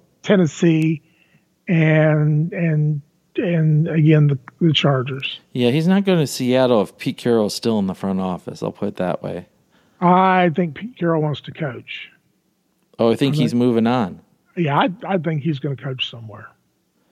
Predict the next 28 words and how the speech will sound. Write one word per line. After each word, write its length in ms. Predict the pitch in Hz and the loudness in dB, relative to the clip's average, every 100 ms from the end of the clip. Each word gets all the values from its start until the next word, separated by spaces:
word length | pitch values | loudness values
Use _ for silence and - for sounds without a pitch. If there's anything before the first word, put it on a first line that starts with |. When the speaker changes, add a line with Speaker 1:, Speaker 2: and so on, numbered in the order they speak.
| _ _ _ _ | _ _ _ _
Speaker 2:
So 220 | - 160 | 2 2
would 200 | 147 147 156 | 4 2 2
you 120 | 151 | 4
rather 280 | 160 202 202 | 4 4 2
have 320 | 156 123 - | 0 -2 -6
Pete 180 | - 208 | -6 -6
Carroll 540 | - 175 165 160 156 156 | -2 0 2 2 2 0
washed 400 | 143 143 - - | 2 0 0 0
up 280 | 143 139 - | 0 0 -4
or, 540 | 113 113 113 110 104 _ _ _ _ _ - | -2 0 0 -2 -4 _ _ _ _ _ -12
um, 340 | 113 110 202 | -8 -4 0
Speaker 1:
Whoa, 240 | 320 302 208 | 2 4 2
whoa, 340 | 208 302 311 | 0 0 2
whoa, 440 | 240 208 277 262 214 | 0 -4 -2 -2 -2
whoa. 400 | 226 302 320 180 | -4 -2 0 2
Speaker 2:
Yeah, 140 | 156 | 2
I 60 | 170 | 2
Speaker 1:
They 60 | |
Speaker 2:
know, 60 | 202 | 4
Speaker 1:
have 100 | 208 | 4
a 20 | |
Speaker 2:
I 140 | 175 175 | 2 0
know. 300 | 190 202 - | 2 2 2
Um, 60 | - | 0
Speaker 1:
winning 120 | 156 | 0
Speaker 2:
it's 100 | 320 | 2
a 80 | 311 | 2
hot 160 | 190 | 2